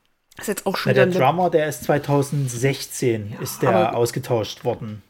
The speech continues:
Speaker 1: da ist
Speaker 2: Und
Speaker 1: ja
Speaker 2: ansonsten
Speaker 1: seitdem
Speaker 2: waren's
Speaker 1: auch
Speaker 2: ja
Speaker 1: schon wieder
Speaker 2: zweitausend, zweitausendelf, zweitausendzwölf halt zu, zu Blattzeiten, glaub ich halt, dass da hier zwei Gitarristen weg
Speaker 1: Mhm.
Speaker 2: sind.
Speaker 1: Ja, aber ich
Speaker 2: Also
Speaker 1: find,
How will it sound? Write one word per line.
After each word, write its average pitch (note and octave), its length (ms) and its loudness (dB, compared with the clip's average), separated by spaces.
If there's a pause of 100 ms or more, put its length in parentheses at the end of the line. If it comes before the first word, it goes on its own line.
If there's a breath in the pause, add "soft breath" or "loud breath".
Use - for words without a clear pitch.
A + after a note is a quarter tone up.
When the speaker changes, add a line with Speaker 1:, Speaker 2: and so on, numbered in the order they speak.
(400)
Speaker 1:
da - 80 -2
ist - 140 -2
Speaker 2:
Und F3 100 6
Speaker 1:
ja - 40 4
Speaker 2:
ansonsten F3+ 200 4
Speaker 1:
seitdem E3+ 260 4
Speaker 2:
waren's B2+ 220 2
Speaker 1:
auch - 20 0
Speaker 2:
ja B2+ 160 4
Speaker 1:
schon C#3+ 80 2
wieder D#3 80 -4
Speaker 2:
zweitausend, C3 760 0
zweitausendelf, B2+ 1040 -2
zweitausendzwölf B2+ 880 -2
halt B2+ 240 0
zu, A2+ 340 -8
zu A2+ 220 -12 (120)
Blattzeiten, A#2 800 -4
glaub A2+ 260 -6
ich A2+ 180 -10
halt, A2 180 -10
dass A2 160 -12
da A2+ 140 -6
hier A2 240 -8
zwei A2+ 220 -12
Gitarristen A2 840 -10 (280)
weg A#2+ 120 -4
Speaker 1:
Mhm. A#3 100 -4
Speaker 2:
sind. G2 240 -10 (920)
Speaker 1:
Ja, F#3+ 120 -16
aber F3+ 220 0
ich F3+ 120 0
Speaker 2:
Also - 160 4
Speaker 1:
find, - 20 2